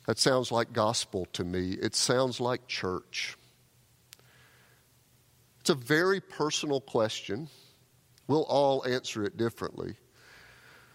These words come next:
But what work do you need to do during this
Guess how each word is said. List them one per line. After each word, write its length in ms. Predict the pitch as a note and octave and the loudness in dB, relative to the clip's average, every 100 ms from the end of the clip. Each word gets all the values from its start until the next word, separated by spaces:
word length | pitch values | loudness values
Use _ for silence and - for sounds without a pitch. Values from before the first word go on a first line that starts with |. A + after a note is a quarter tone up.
| _ _ _ _ _ _ _ - | _ _ _ _ _ _ _ 0
But 180 | C3+ - - - | 0 0 -10 -4
what 340 | G3 A#3 - | 0 0 0
work 440 | D3+ E3+ E3+ - - | -2 0 0 -4 -10
do 120 | B2 | -4
you 200 | B2 C3 | -2 -2
need 300 | D#3 D3+ D3+ - | 0 0 -2 -4
to 120 | C3+ | -4
do 400 | G#2+ A2 G#2+ G#2 | 0 0 0 -2
during 360 | G#2+ A2 A2+ | 0 0 2
this 220 | A2+ A2 | 0 -2